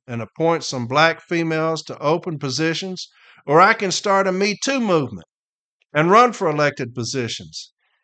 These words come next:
It makes no difference, but we will not be overlooked at the national level when we are serving in positions in our local and state level.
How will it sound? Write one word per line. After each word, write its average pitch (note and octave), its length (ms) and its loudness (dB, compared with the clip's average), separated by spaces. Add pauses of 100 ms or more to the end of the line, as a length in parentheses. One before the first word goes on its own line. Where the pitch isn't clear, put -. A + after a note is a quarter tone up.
(120)
It G3 160 0
makes G3 300 2
no D3 140 -2
difference, C#3 760 -8 (720)
but D3+ 240 -2
we F#3+ 160 0
will F#3+ 160 2
not F#3+ 480 2
be F3+ 240 -2
overlooked F3 760 0 (380)
at B2+ 180 -10
the B2+ 80 -10
national D#3 600 0
level D3+ 600 -2
when B2+ 260 -4
we D#3 160 -2
are C3 160 0
serving E3+ 600 0
in C3 180 -6
positions D3 680 -4
in C3 180 -8
our A#2 200 0
local D3+ 420 -2
and A#2+ 160 -8
state C#3 380 -4
level. G#2+ 400 -4